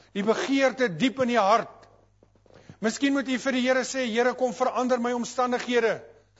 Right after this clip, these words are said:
Maar dan sê die Here, "Eers diep in die hart wil ek 'n verandering bring."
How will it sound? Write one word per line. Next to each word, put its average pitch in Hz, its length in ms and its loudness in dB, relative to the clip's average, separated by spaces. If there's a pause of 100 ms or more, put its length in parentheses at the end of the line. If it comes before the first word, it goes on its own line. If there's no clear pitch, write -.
(320)
Maar 240 320 4
dan 254 140 0
sê 262 200 -4
die 240 120 -2
Here, 247 280 0
"Eers 233 260 0
diep 180 320 0
in 247 80 2
die 233 100 2
hart 185 320 4 (380)
wil 208 140 2
ek 240 140 0
'n 240 60 0
verandering 233 640 0
bring." 196 320 0